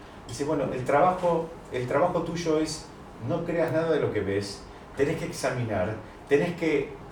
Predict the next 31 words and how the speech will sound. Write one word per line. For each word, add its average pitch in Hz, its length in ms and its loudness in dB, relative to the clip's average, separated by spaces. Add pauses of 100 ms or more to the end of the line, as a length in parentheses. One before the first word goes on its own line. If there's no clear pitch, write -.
(240)
preguntar 127 680 6
y 139 40 -2
repreguntar, 123 720 4
buscar 151 280 4
la 143 100 4
manera 143 280 4
de 127 100 0
invalidarlo, 117 800 6 (720)
y 127 80 -4
no, 180 160 0
no, 190 260 0
no 165 160 0
lo 214 200 4
creas, 131 520 4
¿entendés? 123 380 -2
Tenés 170 160 -2
que, 143 580 0
es, 139 180 -4
es 156 180 -2
un 170 100 -2
trabajo 165 400 4
de, 120 320 2 (280)
de 113 320 0 (120)
desconstruir 185 760 4
lo 180 160 4
que 139 100 2
trata 156 280 2
de 123 300 2
construir 139 440 0
nuestros 120 360 -2
cerebros, - 480 2